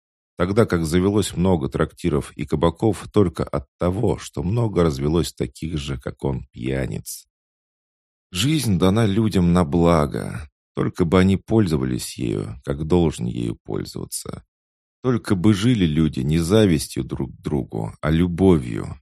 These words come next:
и жизнь была бы неперестающим благом для всех. Теперь вот со всех сторон говорят только одно. Жизнь, говорят, наша дурная и несчастная от того, что она дурно устроена.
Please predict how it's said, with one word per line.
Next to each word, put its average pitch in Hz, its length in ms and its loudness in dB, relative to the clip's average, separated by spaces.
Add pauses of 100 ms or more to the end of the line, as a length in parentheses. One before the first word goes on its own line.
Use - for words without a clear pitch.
(180)
и 95 100 -2
жизнь 95 540 0
была 98 360 0
бы 92 160 0
неперестающим 80 1120 0
благом 64 520 -4
для 60 220 -6
всех. - 640 -10 (920)
Теперь - 340 -2
вот 101 200 2
со 85 160 0
всех - 280 -2
сторон 87 560 0
говорят 80 540 0
только 73 400 -4
одно. 69 560 -6 (460)
Жизнь, 95 460 0
говорят, 87 380 2 (120)
наша 82 260 -2
дурная 82 640 2
и - 180 -6
несчастная 78 880 -2
от 64 160 -6 (100)
того, 87 460 0
что - 240 -8
она 98 240 -2
дурно 87 420 2
устроена. 50 880 -2